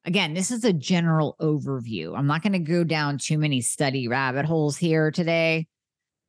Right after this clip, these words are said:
I would rather specialize in those rabbit holes and go down them deep.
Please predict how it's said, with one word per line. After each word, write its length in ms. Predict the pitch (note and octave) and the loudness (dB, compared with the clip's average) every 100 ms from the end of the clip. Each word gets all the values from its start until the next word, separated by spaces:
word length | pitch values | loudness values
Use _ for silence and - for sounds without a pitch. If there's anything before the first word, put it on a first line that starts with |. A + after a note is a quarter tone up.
| _ - | _ -8
I 100 | D#3+ | -4
would 160 | D#3+ D#3+ | -4 -4
rather 460 | E3+ E3 D#3+ C#3+ | -2 0 0 0
specialize 1200 | C3 - - D3 C#3+ F3+ D#3 D#3+ D#3+ D#3+ D3+ - - _ F3 | -2 -6 -4 -4 -2 0 0 2 2 0 -2 -4 -10 _ 2
in 160 | F3 | 6
those 260 | F#3 F3+ D3+ | 6 6 4
rabbit 340 | E3+ E3+ F3+ | 2 2 0
holes 400 | E3+ F3+ F3+ F#3 | 0 0 0 4
and 140 | F#3 E3 | 4 4
go 140 | E3+ | 2
down 280 | D#3+ D#3 D#3+ | 2 2 2
them 200 | D#3 D3 | 0 -2
deep. 320 | C#3 D#3+ F3+ | -2 -2 -4